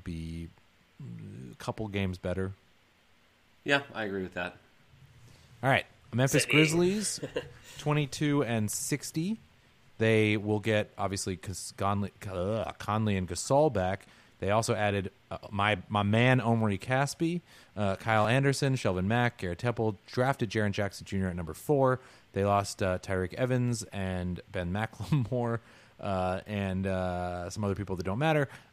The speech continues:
Speaker 1: Uh, I think that they will be significantly better than last year.
Speaker 2: Yeah, I mean, that's, this, this is just such a no-brainer. Like, are they gonna make the playoffs?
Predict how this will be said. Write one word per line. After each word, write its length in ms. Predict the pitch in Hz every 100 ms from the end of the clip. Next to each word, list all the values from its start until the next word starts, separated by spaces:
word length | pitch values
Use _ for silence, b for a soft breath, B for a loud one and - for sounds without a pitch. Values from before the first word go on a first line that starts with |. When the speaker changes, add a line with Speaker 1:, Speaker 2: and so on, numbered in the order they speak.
| _
Speaker 1:
Uh, 280 | 113 113 107
I 320 | - 113 123 127
think 320 | - 123 117
that 140 | 107
they 140 | 110 107
will 120 | 104
be 200 | 98 98
significantly 440 | - 131 165 120
better 260 | 104 101 95
than 220 | 90 87
last 300 | 80 78 -
year. 160 | - - _
Speaker 2:
Yeah, 220 | 135 98 - -
I 60 |
mean, 200 | 107 95
that's, 440 | 90 101 - - - -
this, 320 | 107 123 - -
this 220 | 120 120 110
is 180 | 98
just 180 | - 92
such 180 | 98 90
a 40 |
no-brainer. 520 | 87 85 - 82 80 82
Like, 220 | 80 -
are 140 | 110
they 80 | 113
gonna 120 | 110
make 120 | 95 95
the 80 |
playoffs? 540 | - 117 123 123 120